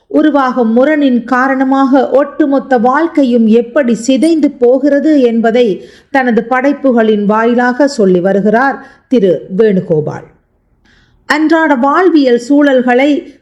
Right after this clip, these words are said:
களமாக கொண்டு ஏதோ ஒரு நிகழ்வினை விதையாக்கி இக்கட்டான நிலைமைகளை உருவாக்கி அந்த நேரங்களில் கதை மாந்தர்கள் எப்படி எதிர்வினை ஆற்றுகிறார்கள் என்பதை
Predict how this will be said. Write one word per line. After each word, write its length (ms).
களமாக 600
கொண்டு 520
ஏதோ 380
ஒரு 280
நிகழ்வினை 760
விதையாக்கி 880
இக்கட்டான 720
நிலைமைகளை 760
உருவாக்கி 840
அந்த 320
நேரங்களில் 880
கதை 360
மாந்தர்கள் 720
எப்படி 500
எதிர்வினை 640
ஆற்றுகிறார்கள் 760
என்பதை 640